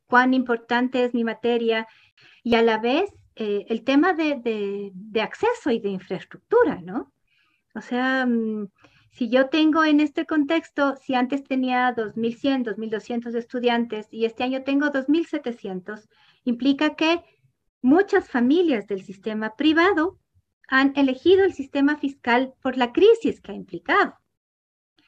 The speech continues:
Y eso implica para nosotros el desafío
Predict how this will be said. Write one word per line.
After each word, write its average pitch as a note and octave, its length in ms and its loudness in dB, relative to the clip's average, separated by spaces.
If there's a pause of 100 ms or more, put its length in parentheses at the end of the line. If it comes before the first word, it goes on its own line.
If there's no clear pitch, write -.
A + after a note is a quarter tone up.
(360)
Y B3 140 2
eso F4 180 2
implica G4+ 440 4
para C4+ 280 0
nosotros D4 560 -2
el A#3 120 -2
desafío C#4 680 -2